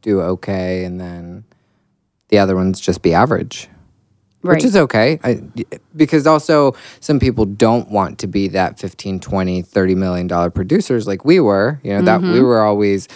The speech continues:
Speaker 1: more, more, more, more. And some people are gonna get to ten million and be comfortable. And I know we talk about it a lot, but we sit there and go, "Do you know that you could get to fifteen mil? <laughs>
Speaker 2: Mm.
Speaker 1: You know, if you just did
Speaker 2: Right.
Speaker 1: this." And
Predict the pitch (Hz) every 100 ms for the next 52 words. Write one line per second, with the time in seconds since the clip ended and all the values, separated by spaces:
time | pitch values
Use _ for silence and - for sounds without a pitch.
0 | - - 139 131 113 113 98 98 95 90
1 | 101 175 151 113 113 - - _ 113 120
2 | 143 147 151 139 139 131 127 120 117 -
3 | 120 117 117 113 113 113 110 104 101 143
4 | 214 - 110 101 104 104 101 98 - _
5 | _ _ 107 104 95 92 95 95 98 87
6 | 90 92 117 - 95 98 - 104 - 98
7 | 95 104 107 110 - - 175 240 254 226
8 | 170 175 - 107 - - - - - 143
9 | 143 135 131 143 190 220 175 147 - 165
10 | 165 147 160 143 151 147 151 143 175 180
11 | 117 123 127 - - _ - 110 104 101
12 | 101